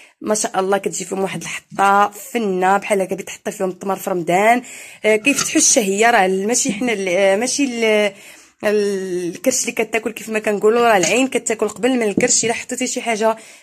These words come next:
هكا متوله وزوينه وكتحطي فيها بحال هكا الشباكيه، التمر وهذا، حتى انت كتفتح لك الشهيه. آه، الا حطيتي في شي طباس الله علاقه، راه،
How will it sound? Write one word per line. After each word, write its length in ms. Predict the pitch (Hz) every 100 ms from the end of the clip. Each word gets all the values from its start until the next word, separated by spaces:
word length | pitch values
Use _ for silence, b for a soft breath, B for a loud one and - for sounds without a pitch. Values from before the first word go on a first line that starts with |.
| -
هكا 280 | 214 214
متوله 440 | 233 - 254 240 226
وزوينه 340 | 202 196 220
وكتحطي 420 | 220 220 - -
فيها 560 | 214 214 190 196 202 202 B B -
بحال 160 | 254
هكا 140 | 220 220
الشباكيه، 760 | 214 - - 214 214 214 220 220
التمر 380 | 220 226 226
وهذا، 260 | 214 214 311
حتى 160 | 311 269
انت 200 | 254 302
كتفتح 680 | - 302 - - - -
لك 120 | 285
الشهيه. 640 | - - 208 185 185 220 330 B B B _
آه، 220 | 226 220
الا 220 | 214 247 285
حطيتي 380 | - 269 269
في 100 | 254
شي 80 | -
طباس 340 | 254 190 220 226
الله 200 | 202 254
علاقه، 440 | 226 226 - 240
راه، 720 | 214 196 196 190 185 - -